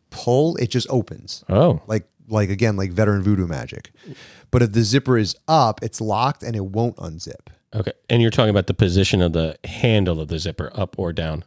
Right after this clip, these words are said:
Speaker 1: Correct. So
Speaker 2: I thought that was the way zippers were supposed to work. Like,
Speaker 1: I have,
Speaker 2: I,
Speaker 1: oh.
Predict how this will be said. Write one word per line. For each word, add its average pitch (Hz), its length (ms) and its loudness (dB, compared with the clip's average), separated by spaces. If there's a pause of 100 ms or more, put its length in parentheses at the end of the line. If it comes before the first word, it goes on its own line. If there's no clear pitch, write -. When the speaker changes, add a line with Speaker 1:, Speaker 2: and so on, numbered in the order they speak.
Speaker 1:
Correct. 107 880 -2
So 127 500 2 (380)
Speaker 2:
I 139 80 0
thought 208 160 0
that 202 80 2
was 156 80 2
the 143 60 0
way 139 100 4
zippers 117 300 -2
were 98 100 2
supposed 123 320 0
to 95 60 0
work. 76 300 -4
Like, 87 140 -2
Speaker 1:
I 98 80 -4
have, 87 140 -8 (240)
Speaker 2:
I, - 100 -12
Speaker 1:
oh. 80 160 -14